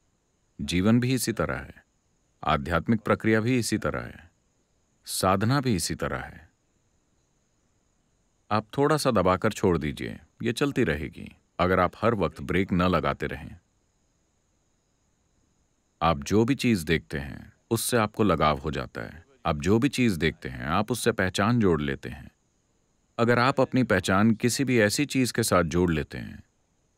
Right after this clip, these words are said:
जो आप नहीं हैं, तो जाहिर है कि आप असत्य से सत्य की ओर नहीं बढ़ रहे, आप सत्य से असत्य की ओर बढ़ रहे हैं।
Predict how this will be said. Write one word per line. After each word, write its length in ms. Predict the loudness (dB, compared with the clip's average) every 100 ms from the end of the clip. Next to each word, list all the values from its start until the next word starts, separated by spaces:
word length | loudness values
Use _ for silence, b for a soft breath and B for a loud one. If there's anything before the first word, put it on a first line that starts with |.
| _ _ _ _ _ _ _ _ _ _ _ _ -8
जो 200 | 0 2
आप 200 | 2 0
नहीं 260 | 0 2
हैं, 300 | 0 -4 -14 -20 _ _ _ _ _ _ _ _ _ _ _ _ _ _ _ _ _ _ _ _ _ _ _ _ _ _ _ _ _
तो 100 | -4
जाहिर 400 | 2 2 4 2
है 300 | 0 -4 -6 -8
कि 120 | 0 2
आप 200 | 2 0
असत्य 460 | -4 -2 -2 -2 -4
से 360 | -2 -4 -6 -8
सत्य 460 | -4 -2 -2 -2
की 140 | 0 4
ओर 140 | 4
नहीं 220 | 2 2
बढ़ 180 | 2 2
रहे, 300 | 0 -4 -8 -14 _ _ _ -4
आप 140 | -4
सत्य 420 | -2 -2 -2 0
से 260 | 0 0 0 -2
असत्य 380 | -4 -4 -2 -4
की 140 | 0
ओर 200 | 2 2
बढ़ 180 | 0 -4
रहे 180 | -2 -6
हैं। 320 | -6 -14 -18